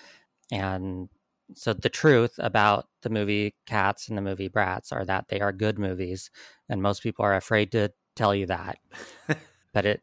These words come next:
Speaker 1: it's true. They're great. So I review mostly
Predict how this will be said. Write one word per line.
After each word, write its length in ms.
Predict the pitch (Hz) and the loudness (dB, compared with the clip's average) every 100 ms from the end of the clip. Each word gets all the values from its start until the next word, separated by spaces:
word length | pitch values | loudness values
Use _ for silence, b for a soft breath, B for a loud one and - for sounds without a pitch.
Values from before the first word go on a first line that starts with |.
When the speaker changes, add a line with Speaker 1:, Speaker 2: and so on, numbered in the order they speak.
| _ | _
Speaker 1:
it's 200 | - - | -8 -4
true. 280 | - 143 101 | 4 4 6
They're 160 | 101 | 2
great. 360 | 95 117 107 - - b b b | 2 4 2 0 -10 b b b
So 140 | - | 2
I 40 | 131 | 4
review 360 | 131 127 147 | 6 4 4
mostly 640 | 156 180 175 - 165 151 | 4 4 4 2 0 0